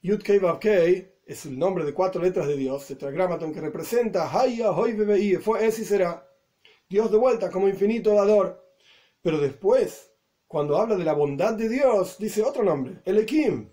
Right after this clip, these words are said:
Berov Hasdejo. Pedimos a Dios que nos conteste con su amplia bondad, pero en la pra-, en la práctica el nombre Elohim representa el ocultamiento justamente de la presencia de Dios.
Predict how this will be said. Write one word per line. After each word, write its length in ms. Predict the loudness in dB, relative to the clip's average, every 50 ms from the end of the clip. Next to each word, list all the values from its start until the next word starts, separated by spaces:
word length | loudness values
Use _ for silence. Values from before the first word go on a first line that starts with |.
| _ _ _
Berov 320 | -2 0 2 2 0 0
Hasdejo. 640 | -2 -4 -4 0 2 2 2 2 -2 -6 -12 -12 -16 _ _ _ _ _ _ _ _ _ _ _ _ _ _
Pedimos 460 | -6 -2 0 0 0 0 -2 -2 0
a 100 | -2 -2
Dios 460 | 0 0 2 2 2 0 -2 -8 -12 -8
que 80 | -6
nos 120 | -6 -4 -2
conteste 460 | -2 -2 0 2 2 2 2 0 -4
con 140 | -4 -6 -6
su 140 | -4 -2
amplia 240 | -2 0 0 2 2
bondad, 500 | 2 2 2 0 -2 -4 -4 -6 -10 -14 _ _ _ _ _ _
pero 140 | _ -6 -4
en 40 | -4
la 100 | -4 -2
pra-, 220 | -2 -2 -2 -2
en 60 | -2
la 120 | -4 -4 -2
práctica 500 | 0 -2 -2 -2 -4 -8 -6 -4 -4 -4
el 120 | -2 -2
nombre 240 | -2 0 0 0 0 -2
Elohim 580 | -2 -4 -4 -4 -4 -6 -6 -6 -6 -6 -8 -12 _ _ _ _
representa 560 | -10 -8 -6 -4 -4 -6 -2 -2 0 0 2
el 80 | 0 0
ocultamiento 840 | 0 0 0 0 2 2 2 2 2 2 2 2 0 0 0 -2 -2
justamente 680 | -2 -2 -2 0 0 0 0 0 -2 -2 -2 -4 -6
de 160 | -4 -2 0
la 100 | 0 0
presencia 400 | 0 0 -2 -2 -4 -2 0 0
de 140 | 0 2 0
Dios. 440 | 2 2 2 0 0 -4 -12 -20